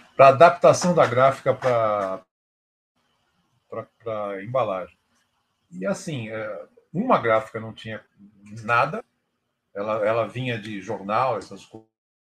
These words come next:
coisas, no interior de São Paulo, e foi, queria ir pra embalagem. Falei, "Pô, tudo bem, mas essa máquina que você tem não serve, você tem que comprar offset, você tem que comprar acabamento, você tem que comprar uma porrada de coisa,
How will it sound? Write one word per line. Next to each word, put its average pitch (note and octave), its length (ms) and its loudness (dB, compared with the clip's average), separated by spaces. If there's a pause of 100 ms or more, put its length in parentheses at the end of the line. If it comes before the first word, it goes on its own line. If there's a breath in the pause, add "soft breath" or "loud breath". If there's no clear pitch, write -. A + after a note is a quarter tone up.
coisas, C#3+ 480 -12 (300)
no G#2+ 80 -20
interior G#2 320 -14
de - 60 -20
São F#2+ 160 -20
Paulo, A2+ 280 -4 (680 soft breath)
e A#2 200 -6
foi, C3 380 -4 (240)
queria B2 180 -6
ir C#3+ 60 -6
pra C#3 100 -8
embalagem. A2 480 0
Falei, G2+ 220 -16
"Pô, F#2+ 200 -16 (380)
tudo - 140 -20
bem, A3+ 360 -10 (840 soft breath)
mas F2+ 360 -14
essa A2+ 240 -4
máquina B2+ 380 0
que - 80 -20
você A2+ 120 -10
tem G#2 220 -8
não A#2+ 100 -10
serve, C#3 680 0 (220 loud breath)
você - 160 -16
tem A#2+ 100 -6
que G#2 80 -12
comprar G#2 360 -6
offset, C3+ 440 -4
você G#2 100 -18
tem G2+ 180 -14
que - 120 -20
comprar G#2 320 -6
acabamento, B2 520 -2
você - 140 -20
tem G#2 160 -16
que A2+ 60 -20
comprar A2 300 -8
uma A2 100 -6
porrada B2+ 320 -4
de C3 80 -12
coisa, G3 320 -4